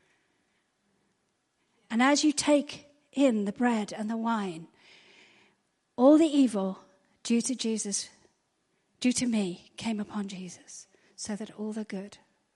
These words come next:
might come upon me. Now, Jesus used this word,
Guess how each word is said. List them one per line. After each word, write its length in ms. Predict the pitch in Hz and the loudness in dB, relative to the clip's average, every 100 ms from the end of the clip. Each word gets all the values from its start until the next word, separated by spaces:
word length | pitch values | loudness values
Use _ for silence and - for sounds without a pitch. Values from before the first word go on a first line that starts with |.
| - | -16
might 180 | 196 - | -16 -12
come 200 | 208 196 | -12 -12
upon 320 | - 196 180 | -12 -14 -14
me. 220 | - - _ _ _ _ _ - - - - - - - | -20 -20 _ _ _ _ _ -20 -20 -20 -20 -20 -20 -2
Now, 140 | 247 | 0
Jesus 480 | 240 294 277 294 - | 2 0 0 0 2
used 300 | 285 277 285 | 2 0 -4
this 280 | 262 - - | -8 -8 -6
word, 340 | 226 214 208 | -6 -6 -10